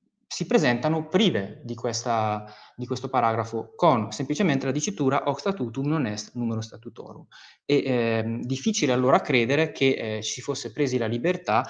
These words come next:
di eliminare così arbitrariamente le parole di un ipotetico membro della commissione riformatrice,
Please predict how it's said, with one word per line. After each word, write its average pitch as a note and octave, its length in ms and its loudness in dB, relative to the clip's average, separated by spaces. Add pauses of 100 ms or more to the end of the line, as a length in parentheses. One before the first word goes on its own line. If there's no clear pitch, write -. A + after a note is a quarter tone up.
(160)
di C#3 80 -2
eliminare C3+ 540 4
così C3+ 200 -2
arbitrariamente B2+ 840 -2
le B2+ 80 0
parole B2 340 2
di B2+ 120 0
un B2 140 -4 (520)
ipotetico D3 560 0
membro B2 320 0
della A2 200 -4
commissione B2+ 480 -4
riformatrice, C#3 680 -2